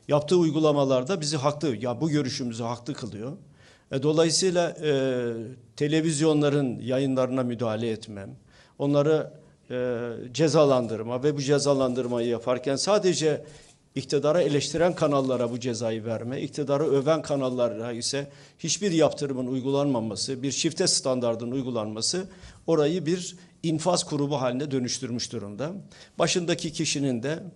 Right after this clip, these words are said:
e, bağımsız bir iradesinin olduğunu düşünmüyorum. Alınan talimatın gereğini yerine getiriyor diye düşünüyorum. E, diğer sorunuz, e, üçüncü ittifak. Olabilir, demokrasilerde. Üçüncü ittifak da olabilir.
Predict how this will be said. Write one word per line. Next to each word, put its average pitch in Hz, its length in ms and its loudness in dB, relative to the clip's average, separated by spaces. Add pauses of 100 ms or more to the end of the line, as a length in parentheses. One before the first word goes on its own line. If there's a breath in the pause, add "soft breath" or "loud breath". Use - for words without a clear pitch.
(100)
e, 131 320 -6
bağımsız 160 440 2
bir 143 100 -2
iradesinin 123 600 0
olduğunu 135 500 -2
düşünmüyorum. 123 640 -4 (380 loud breath)
Alınan 143 340 2
talimatın 127 580 -2
gereğini 131 400 0
yerine 110 300 -2
getiriyor 101 640 -14
diye 151 160 0
düşünüyorum. 110 520 -10 (1500 loud breath)
E, 143 280 2
diğer 185 200 8
sorunuz, 190 600 0
e, 143 540 4
üçüncü 185 380 0
ittifak. - 680 0 (280)
Olabilir, 165 600 4
demokrasilerde. 139 920 2 (340 loud breath)
Üçüncü 156 340 -2
ittifak 139 520 0
da 131 40 -6
olabilir. 107 680 -8